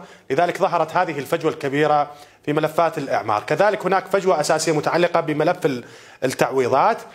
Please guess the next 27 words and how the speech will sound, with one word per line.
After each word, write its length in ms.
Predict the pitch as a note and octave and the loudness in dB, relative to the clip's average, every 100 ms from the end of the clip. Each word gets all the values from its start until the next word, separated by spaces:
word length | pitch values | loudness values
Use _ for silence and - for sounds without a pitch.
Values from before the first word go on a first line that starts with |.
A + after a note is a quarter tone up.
| - - | -10 -2
ملف 180 | F3 E3+ | -2 0
التعويضات 560 | D#3+ C3+ D3 E3 D#3 | -2 0 2 2 0
كبير 320 | D3+ D3+ E3 | -2 2 2
جدًا 340 | D#3 E3+ D#3+ C3 | 0 0 0 -2
في 280 | C3 A2+ A2 | -4 -4 -4
محافظة 420 | A2+ D#3 F3 E3+ F3+ | -2 0 2 2 2
نينوى، 440 | F3+ F#3 F#3+ E3+ - | 2 2 2 -2 -2
تبلغ 340 | E3 C#3+ B2 | 0 0 0
نسبة 280 | D3 - C3 C3+ | -2 -2 -2 -2
المبالغ 600 | A2 A2 B2 D3 D#3 B2 - - - - _ _ - - | -4 -4 0 2 0 -4 -12 -20 -20 -20 _ _ -14 -2
المطلوبة 560 | C3 C#3 D#3 E3+ D#3 | 0 0 2 2 2
لسد 960 | A#2+ A#2 A2 G#2+ A2 A2 G#2 - F3+ F#3 - - | 0 -4 -6 -4 -2 0 0 0 0 0 -6 -12
مبالغ 280 | B2+ D3 D#3+ | -2 0 0
التعويضات 500 | D#3 D3+ D3+ D#3+ D#3+ | -2 0 2 2 0
تصل 180 | D#3 D3+ | -2 -2
إلى 140 | C#3 | -2
حوالي 320 | - D3+ C#3+ C3 | 0 0 0 -2
مليار 640 | A#2 C3 D3+ D#3+ C#3+ C3+ | -2 2 2 2 0 -2
دولار 440 | B2 D3+ E3 E3+ - - - | -2 0 2 0 -4 -20 -8
بالنسبة 260 | B2 D3 D#3+ | -4 0 2
للمعاملات 480 | D3+ C#3 D3+ D#3+ D#3+ | 2 2 2 0 0
المتقدمة، 560 | D3+ C#3+ - D#3 F3 | -4 -4 -4 0 2
وأيضًا 460 | E3+ - E3+ D#3 C#3+ - - - - | 2 2 2 0 -2 -10 -20 -8 -2
بالنسبة 460 | C#3+ D#3 D#3+ D#3 | 0 2 2 2
كتخمين 520 | - D#3 E3 - F#3 | 0 -2 -2 2 2
للمعاملات 560 | D#3+ C#3+ B2 D#3 D#3 D3+ - - _ _ _ _ - | 2 2 2 2 0 -2 -6 -20 _ _ _ _ -2
أيضًا 220 | F3 E3+ | 0 2